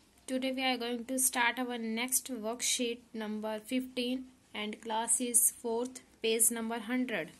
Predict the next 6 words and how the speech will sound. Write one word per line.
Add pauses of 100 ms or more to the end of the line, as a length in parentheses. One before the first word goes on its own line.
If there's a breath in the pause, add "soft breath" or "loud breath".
(840 loud breath)
Question
number
one
is, (1400)
underline
the